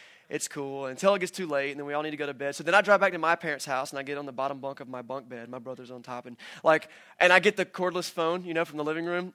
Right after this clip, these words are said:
and we talk, man, until, until we fall asleep. Got the caller I D beep, or the, you know, call waiting beeping in my ear. You remember those days? And, man, that was, those are good days. And so since nineteen ninety-nine, we were killing it in nineteen ninety-nine. We just kept it up.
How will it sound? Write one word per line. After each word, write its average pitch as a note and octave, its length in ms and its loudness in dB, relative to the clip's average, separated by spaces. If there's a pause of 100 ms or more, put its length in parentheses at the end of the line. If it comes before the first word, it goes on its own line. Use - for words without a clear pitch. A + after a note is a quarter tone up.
and D3+ 140 0
we D#3+ 80 -2
talk, D3 360 0
man, C3+ 260 -6
until, C3 360 -6 (480)
until D3+ 220 -6
we D3 60 -4
fall D3+ 200 -2
asleep. D3 400 -4
Got D3 120 -6
the C#3 60 -12
caller C#3+ 280 -6
I C#3+ 80 -2
D C#3 320 -10
beep, C#3 340 -14
or C#3 140 -8
the, C3+ 180 -8
you C#3 60 -12
know, C3 120 -12
call D3 220 -8
waiting C#3 240 -10
beeping C#3 220 -12
in C3+ 60 -12
my C3 100 -10
ear. C3+ 340 -12
You C3+ 60 -18
remember C#3 180 -14
those C#3 160 -16
days? C#3 240 -14 (680)
And, G3 280 4
man, F3+ 220 2
that F3 140 0
was, - 180 -8 (320)
those D#3+ 220 -10
are D3 40 -14
good C#3 200 -12
days. C#3+ 160 -6
And C#3 100 -14
so D3+ 160 -6
since D3+ 240 -12
nineteen G3 300 -2
ninety-nine, E3 300 -4
we E3 80 -8
were E3 100 -12
killing D3 280 -6
it B2+ 100 -18
in B2+ 40 -18
nineteen B2+ 280 -12
ninety-nine. A#2+ 680 -12 (380)
We - 100 -8
just G3 160 -10
kept - 220 -10
it - 80 -16
up. - 140 -18